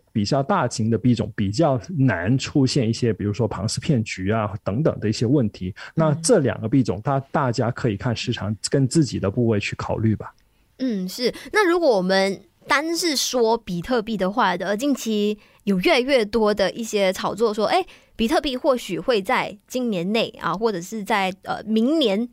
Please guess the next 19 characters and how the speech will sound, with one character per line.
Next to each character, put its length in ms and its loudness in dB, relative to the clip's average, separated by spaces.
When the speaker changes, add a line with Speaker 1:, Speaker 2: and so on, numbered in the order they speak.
Speaker 2:
明 220 0
年 160 0
第 240 -4
一 40 -2
季 260 -6
就 100 -6
看 180 -2
到 140 0
跌 240 -4
到 200 2
只 180 -10
剩 200 0
下 320 0
四 220 -2
位 180 4
数 240 -4
的 160 -6
市 220 -6
值。 320 -14